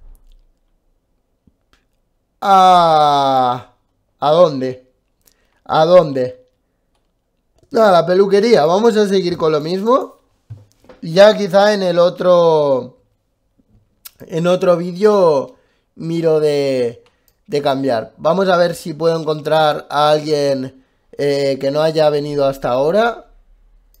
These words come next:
Lovelire. Lovelire o Red Label.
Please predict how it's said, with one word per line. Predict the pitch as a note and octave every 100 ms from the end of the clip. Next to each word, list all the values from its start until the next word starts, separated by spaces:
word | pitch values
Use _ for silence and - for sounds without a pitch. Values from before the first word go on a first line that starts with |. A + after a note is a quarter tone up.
| _ _ _ _ _ _ _ _ _ _ _ _ _ _ _ _ _ _ _ _ _
Lovelire. | - C3+ C#3+ D#3 F3+ G3 D#3+ B2+ - - _ _ _ _ _ _ _
Lovelire | C#3 C3 C3 C#3 E3+ G3 G#3 G#3+ A3+ A3 A3 _ _ _ _ _ _ _ _
o | - D3
Red | D3 D3+ C#3
Label. | D#3 E3+ D3+ C3 B2 C#3